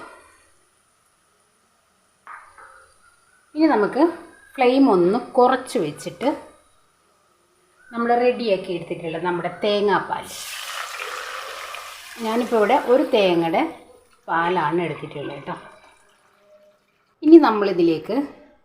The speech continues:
ആവശ്യത്തിനുള്ള ഉപ്പ് ചേർത്ത് കൊടുക്കാം. തന്നെ മധുരത്തിന് ആവശ്യമായിട്ടുള്ള പഞ്ചസാര, ഞാനിപ്പോൾ ഇവിടെ ഒരു നോർമലായിട്ടുള്ള മധുരത്തിലാണ് നമ്മൾ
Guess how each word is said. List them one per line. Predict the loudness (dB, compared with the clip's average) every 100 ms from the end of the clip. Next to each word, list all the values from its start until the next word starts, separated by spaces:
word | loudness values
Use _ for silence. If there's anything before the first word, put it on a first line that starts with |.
| -4 0
ആവശ്യത്തിനുള്ള | 2 0 -4 -4 -2 -2 -2 -2
ഉപ്പ് | -2 -6 -10 -8
ചേർത്ത് | -8 -12 -14 -16
കൊടുക്കാം. | -16 -18 -20 _ _ _ _ _ _ _ _ _ _ _ _ _ _ _ _ _ _ _ _ _ _ _ _ _ _ _ _ _ _ _ -6
തന്നെ | -4 -4 -6 -14 -20 -20 -12 -2
മധുരത്തിന് | 0 2 0 -2 -2 0
ആവശ്യമായിട്ടുള്ള | -2 -4 -6 -6 -6 -6 -6 0
പഞ്ചസാര, | 0 0 -6 -6 -6 -12 -8
ഞാനിപ്പോൾ | -6 -6 -4
ഇവിടെ | -4 -2
ഒരു | -4 -6 -14 -20 -20 -20 -20 -8 -2
നോർമലായിട്ടുള്ള | 2 2 2 2 2 0 -2 -6 -8 -10 -20 -20 -20 _
മധുരത്തിലാണ് | -10 -6 -6 -4 -2 0 2
നമ്മൾ | 2